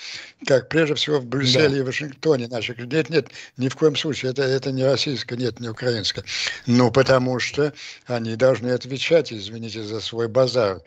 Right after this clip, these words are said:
Speaker 1: Они же повторяли тысячу раз, и Байден, и Столтенберг, что да, мы не будем воевать в Украине, но мы будем сражаться яростно за каждый инч, каждый инч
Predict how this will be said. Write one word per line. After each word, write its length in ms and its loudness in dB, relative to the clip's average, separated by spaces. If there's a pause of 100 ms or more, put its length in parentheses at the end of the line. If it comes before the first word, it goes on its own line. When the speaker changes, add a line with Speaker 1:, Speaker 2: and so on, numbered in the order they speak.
(400)
Speaker 1:
Они 220 0
же 120 -2
повторяли 560 2
тысячу 540 -2
раз, 400 -2 (380)
и 140 -6
Байден, 500 2
и 100 -6
Столтенберг, 600 -2
что 300 -2 (280)
да, 260 4
мы 200 0
не 100 0
будем 340 -2
воевать 440 -4
в 40 -16
Украине, 280 -6
но 360 4 (360)
мы 140 -4
будем 240 0
сражаться 680 0
яростно 480 0
за 180 -4
каждый 600 2
инч, 460 -6
каждый 640 -2
инч 520 -8